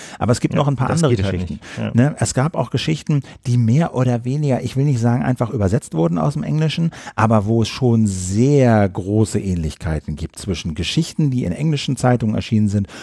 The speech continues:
Speaker 1: und, äh, Geschichten, die, äh, Kla-, Klaas Rela-, ähm, äh,
Speaker 2: Relotius.
Speaker 1: Relotius, äh, für den Spiegel geschrieben hat. Und da würde ich sagen,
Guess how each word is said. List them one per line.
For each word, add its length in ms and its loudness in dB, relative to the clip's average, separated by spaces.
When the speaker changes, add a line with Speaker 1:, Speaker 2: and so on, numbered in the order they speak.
Speaker 1:
und, 500 2
äh, 100 2
Geschichten, 420 -2
die, 240 -6
äh, 300 0
Kla-, 420 -2
Klaas 300 -4
Rela-, 480 -2
ähm, 380 -6
äh, 580 -4
Speaker 2:
Relotius. 400 0
Speaker 1:
Relotius, 520 2
äh, 140 4
für 120 -2
den 100 -2
Spiegel 260 0
geschrieben 380 -6
hat. 80 -6
Und 180 -2
da 160 2
würde 120 0
ich 80 -2
sagen, 360 -2